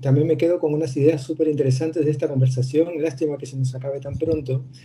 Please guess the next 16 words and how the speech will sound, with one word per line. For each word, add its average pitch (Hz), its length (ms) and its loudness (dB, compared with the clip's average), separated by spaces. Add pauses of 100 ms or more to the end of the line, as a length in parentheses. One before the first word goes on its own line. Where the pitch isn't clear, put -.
(480)
Eh, 151 540 8
definitivamente, 214 1300 2
eh, 139 500 0
la, 127 680 4
el 131 160 2
compromiso 160 640 2
social, 160 640 -2 (300)
la, 131 240 0
el, 123 540 0
la 127 180 0
comunicación 135 800 4
con 156 180 0
propósito, 135 840 4
con 131 200 6
una 143 180 4
trascendencia, 135 1040 0